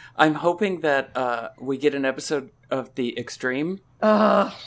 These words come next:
Speaker 1: I'm hoping, <laughs> I'm hoping that there's Crazy Buffalo morphs human.
Speaker 2: Okay, no, I wanna remind you that
Speaker 1: Uh,
Speaker 2: we
Speaker 1: there's
Speaker 2: s-,
Speaker 1: gonna
Speaker 2: we
Speaker 1: be,
Speaker 2: wouldn't
Speaker 1: there's
Speaker 2: let you
Speaker 1: gonna
Speaker 2: watch
Speaker 1: be,
Speaker 2: the T V
Speaker 1: there,
Speaker 2: show until,
Speaker 1: okay.
Speaker 2: like,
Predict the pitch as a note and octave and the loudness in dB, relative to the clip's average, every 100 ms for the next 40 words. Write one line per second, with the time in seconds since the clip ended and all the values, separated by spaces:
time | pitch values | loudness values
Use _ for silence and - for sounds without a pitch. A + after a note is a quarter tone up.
0 | - - C#3+ B2+ C3+ C#3 D3+ C#3+ C3+ E3 | -14 2 2 2 0 2 2 0 -2 2
1 | A3+ F#3 - F3 C3 A#2 - - - - | 8 8 8 2 2 0 -6 -12 -14 2
2 | D3 C#3 D#3 D#3 D#3+ D3 C3+ C#3 C3+ B2 | 2 4 2 2 0 2 0 2 -2 -2
3 | - - D3 D3 D#3 D3 B2+ B2+ - D#3+ | -8 -6 -2 -2 -2 -6 0 -2 0 -4
4 | E3 F3+ F#3 _ _ _ - D3 C#3 - | 0 -2 -4 _ _ _ -8 -2 -2 -2
5 | - C3 C#4+ B3 G#3+ G#3 D#4 C4+ A3 - | -4 0 4 4 2 0 2 4 2 0
6 | C4+ D4+ E4+ F#4+ E4 D4 E4+ C#4+ C4 G3+ | 2 4 4 4 2 2 2 2 -2 2
7 | B3 - D4+ D#4+ F3 - C4 C4 C4 F4+ | 2 4 4 6 4 8 8 8 6 6
8 | F4 F#4+ F4 - C4+ - A3+ - C4 C#4 | 6 4 6 4 4 0 -2 0 0 0
9 | - A#3 A3 G3+ F#3+ - | 0 -2 0 0 0 0